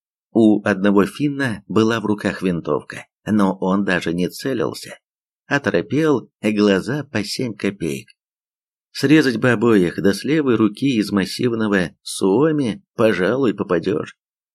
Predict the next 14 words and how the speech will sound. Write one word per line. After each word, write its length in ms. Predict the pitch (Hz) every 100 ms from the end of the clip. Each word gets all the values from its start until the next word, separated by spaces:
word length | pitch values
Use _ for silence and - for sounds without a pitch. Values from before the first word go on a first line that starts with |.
| _ _
Валера 420 | 101 110 156 165
взмахнул 520 | 147 110 104 - 131 107
гранатой 580 | 92 113 175 165 127
и 160 | 101 -
гаркнул 680 | - 151 - - 127 113 - _ -
почему-то 540 | 85 - 71 - 78
на 80 | 85
языке 480 | 92 87 85 - 98
совсем 380 | 71 - 85 78
иного, 440 | 92 147 123 92 _ -
вероятного 720 | 110 110 110 107 - 95 85
противника. 640 | 76 - - 53 - - _ _ _ _ _ _
«Лежать!» 1000 | - 65 101 180 190 214 214 208 202 - _ _ _ _ _ _
Стрелок, 640 | - 104 110 127 151 -